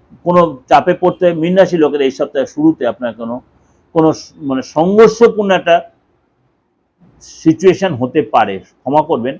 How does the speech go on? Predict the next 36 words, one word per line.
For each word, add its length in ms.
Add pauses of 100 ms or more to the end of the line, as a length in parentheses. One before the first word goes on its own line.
এই 120
ভাষাটা 320
বলাতে। 420 (380)
সুতরাং 200
আপনাকে 360
এটা 280
বলছি 200
ভয় 260
পাওয়ার 300
জন্য 160
নয়, 180
আপনার 280
সতর্ক 440
থাকার 360
জন্য। 260 (500)
এই 140
সপ্তাহে 340
আপনার 240 (180)
সঙ্গী 320
সাথী 260
আপনাকে 320
সাথ 220
দেবে, 380 (500)
কিন্তু 280
আপনাকে 340
বলবো 300
খরচ 480
কিন্তু 220
আপনার 180
বাড়বে 420 (420)
এবং 180
কথাবার্তা 600
সম-, 240
আহ, 340
সামঞ্জস্য 560
রাখবেন। 340